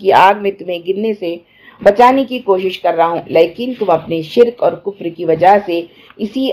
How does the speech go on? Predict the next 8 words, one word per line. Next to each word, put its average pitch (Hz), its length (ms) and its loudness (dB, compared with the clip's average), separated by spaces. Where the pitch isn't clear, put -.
آگ 175 300 4
میں 170 280 -6
گرنا 165 300 -2
چاہتے 165 380 -4
ہو۔" 156 180 4
بخاری 180 680 2
و 196 100 0
مسلم۔ 165 380 -2